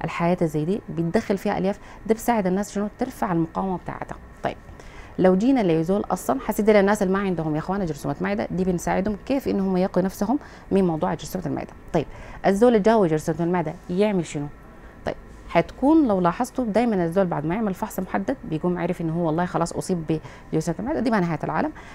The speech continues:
لكن عليه يقوم برضه يلتزم زي ما حس لناس الوقاية، بلس إنه هو يقوم شنو؟ ال-، في زي بيدوه، هو بيقول لك ال-، ال-، ال-، الروشتة بتاعت ال-، الدواء الثلاثي. يلا الدواء الثلاثي ده يا إخوانا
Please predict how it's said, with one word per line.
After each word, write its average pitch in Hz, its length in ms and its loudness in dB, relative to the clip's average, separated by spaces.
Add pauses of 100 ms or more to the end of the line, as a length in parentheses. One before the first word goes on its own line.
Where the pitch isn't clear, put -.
(140)
لكن 185 360 0
عليه 185 380 0 (260)
يقوم 180 300 2
برضه 180 220 4
يلتزم 175 340 2
زي 185 160 0
ما 180 80 2
حس 180 240 -4
لناس 156 320 -2
الوقاية، 214 480 -2 (540)
بلس 240 200 4
إنه 214 240 0
هو 208 120 0
يقوم 214 200 0
شنو؟ 220 220 -4 (360)
ال-، 156 280 2
في 214 280 0
زي 175 180 2
بيدوه، 170 340 0
هو 170 120 0
بيقول 151 240 0
لك 185 140 0
ال-، 156 240 0
ال-، - 460 -4
ال-، 151 360 -4 (140)
الروشتة 165 360 -2
بتاعت 147 240 -4
ال-، 143 140 -2 (320)
الدواء 147 400 4
الثلاثي. 151 460 0 (540)
يلا 226 160 6
الدواء 202 200 4
الثلاثي 190 360 0
ده 190 60 0
يا 190 60 2
إخوانا 185 400 -4